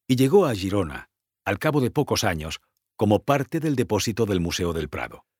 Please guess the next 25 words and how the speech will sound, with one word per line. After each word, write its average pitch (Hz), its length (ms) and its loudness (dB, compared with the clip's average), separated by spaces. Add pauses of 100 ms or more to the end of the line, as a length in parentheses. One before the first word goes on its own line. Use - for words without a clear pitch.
(600)
Se - 160 2
trata 202 320 2
de 107 120 0
una 127 260 0
obra 123 200 -2
de 104 120 0
madurez 95 500 -2 (180)
del 127 240 2
más 175 260 0
fiel 180 240 4
representante 127 920 -2
catalán 123 580 -2
del 117 220 0
nazarenismo. 101 840 -2 (840)
Los 135 180 2
primeros 175 400 4
nazarenos, 117 580 0 (440)
un 147 160 4
grupo 139 300 4
de 123 100 6
románticos 107 680 0
alemanes 90 480 0
establecidos 85 640 0
en 76 140 -4
Roma 80 420 -6